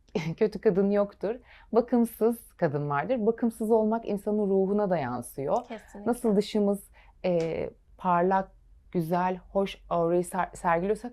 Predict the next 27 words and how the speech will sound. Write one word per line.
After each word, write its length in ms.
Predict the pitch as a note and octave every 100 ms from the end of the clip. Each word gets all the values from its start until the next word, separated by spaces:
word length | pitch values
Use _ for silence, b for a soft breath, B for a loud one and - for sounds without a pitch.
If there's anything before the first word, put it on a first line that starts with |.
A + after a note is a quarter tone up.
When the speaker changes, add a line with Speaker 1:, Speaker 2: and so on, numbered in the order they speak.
| -
Speaker 1:
aynı 200 | G#3 G3+
şekilde 380 | - F3+ E3 - - -
bunu 280 | F3+ G3 C4+ b b -
içten 360 | F#3 - G3 E3
de 100 | B2+
beslemeliyiz. 760 | B2+ - B2+ B2 C3+ B3+ - B B B -
Bunların 260 | G#3+ A3+ G#3+
bir 120 | G3
bütün 220 | G3 A3
olduğunu 440 | F#3 C3+ C3+ C3
düşünüyorum. 400 | B2+ - C#3 C#3
Birbirini 180 | D#3 D#3
Speaker 2:
Evet. 100 | F3
Speaker 1:
tamamladığını 600 | F#3 F3 D#3+ D#3 D3 E3 D3
düşünüyorum. 380 | - C#3+ F#3+ C#4+
O 120 | C4
yüzden 380 | C4 A#3+ B3+ C#4+ b b b b b -
kendileriyle 600 | B3+ A#3+ A#3+ A#3 A#3 A3+
ilgilensinler, 840 | G#3 G#3+ G#3 G#3+ A3 G#3 F3+ F3+ b b b -
kendileriyle 460 | G#3 G3+ G3+ G3+
vakit 280 | F#3+ G#3 -
geçirsinler. 760 | E3+ - C#3+ - C#3+ C#3+ F#3+ C4 _ b b _ _ _
Bu 120 | A#3+ G#3
da 180 | G#3+
hayat 260 | G3+ G3+ G3+
kalitelerini 500 | F#3 F3 E3 D#3+ F#3+
yükseltecektir. 880 | F3+ - C#3+ - - B2+ - -